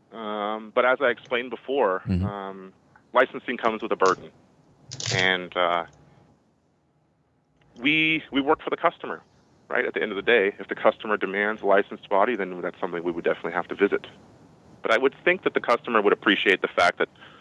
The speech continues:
Speaker 1: we've left that open for them. We haven't burdened them with the cost. Um, as I said, most people go out and they buy something different. They personalize it, they paint it, they cut it, they do whatever they're gonna do to it. Um, so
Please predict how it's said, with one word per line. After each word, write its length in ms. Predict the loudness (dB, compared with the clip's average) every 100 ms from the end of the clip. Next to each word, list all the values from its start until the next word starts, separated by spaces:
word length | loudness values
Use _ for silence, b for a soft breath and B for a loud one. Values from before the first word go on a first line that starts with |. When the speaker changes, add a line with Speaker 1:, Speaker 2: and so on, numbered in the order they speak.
| B B B
Speaker 1:
we've 160 | -2 0
left 220 | 0 2
that 140 | 0 2
open 260 | 2 0 -4
for 160 | 2 4
them. 240 | 4 0 -6 -20 _ _ _
We 80 | 0
haven't 240 | 0 0 0
burdened 260 | 0 0
them 140 | -4 -4
with 140 | -8
the 60 | -4
cost. 420 | 0 2 0 -8 -20 -20 -20 -12
Um, 400 | -8 -6 -8 -12 -18 -16 -14 -12 -12 -12 -10 -8 -6 -4 -2
as 140 | 2
I 100 | 2 2
said, 160 | 0
most 220 | 2 -2 -2
people 260 | -4 -2
go 180 | -2 2
out 100 | 2
and 80 | 0
they 60 | -6
buy 220 | -2 -4 -4
something 420 | -10 -8 -10 -6 -4
different. 340 | -2 -4 -2
They 100 | -4
personalize 580 | 0 -2 0 -2 -2 -2
it, 100 | -2
they 100 | -2
paint 280 | -2 -6 -6
it, 120 | -10 -12
they 80 | -12
cut 260 | -2 0 0
it, 100 | -2 _
they 140 | -8 -6
do 200 | -6 -2
whatever 260 | 0 2
they're 100 | 0
gonna 160 | -4 -6
do 160 | -8 -8
to 120 | -6 -6
it. 80 | -8 -16 -20 -20 -20 -20 _ _ _ -18 -8
Um, 420 | -6 -4 -6 -10 -8 -8 -6 -8 -6
so 320 | -2 -2 0